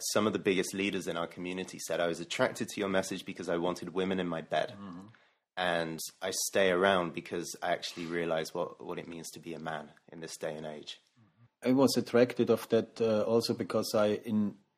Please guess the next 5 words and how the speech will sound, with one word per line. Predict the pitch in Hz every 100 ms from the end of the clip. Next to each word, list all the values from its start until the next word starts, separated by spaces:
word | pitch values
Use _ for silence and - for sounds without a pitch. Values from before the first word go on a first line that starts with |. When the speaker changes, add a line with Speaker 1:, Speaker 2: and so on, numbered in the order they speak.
| -
Speaker 2:
in | 107
my | 104 104 101 101 101
early | 117 123
years, | 104 95 110 90 82 - - - - _ -
I | 117 120 110